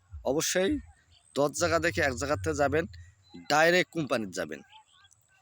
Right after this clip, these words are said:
বেতন দশ টাকা কম হোক, অনেক রকম সুযোগ সুবিধা পাবেন। আপনার হচ্ছে ডাইরেক্ট কোম্পানির কেমন সুযোগ সুবিধা পাবেন,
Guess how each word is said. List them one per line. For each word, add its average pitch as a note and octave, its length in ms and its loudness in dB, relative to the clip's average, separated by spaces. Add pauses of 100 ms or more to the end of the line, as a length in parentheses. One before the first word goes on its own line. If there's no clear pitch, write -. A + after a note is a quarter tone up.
(140)
বেতন F3+ 280 -4
দশ E3+ 180 0
টাকা E3+ 180 0
কম E3 280 0
হোক, E3+ 160 -4
অনেক D#3 240 -2 (220)
রকম D3 240 -4
সুযোগ D#3 300 -8
সুবিধা B2+ 320 -4
পাবেন। A2+ 340 -2 (680)
আপনার D3+ 380 0
হচ্ছে F3+ 560 2 (360)
ডাইরেক্ট D3+ 340 0
কোম্পানির E3+ 500 0
কেমন E3 460 0
সুযোগ D#3 260 -6
সুবিধা D#3 340 -2
পাবেন, C3 340 0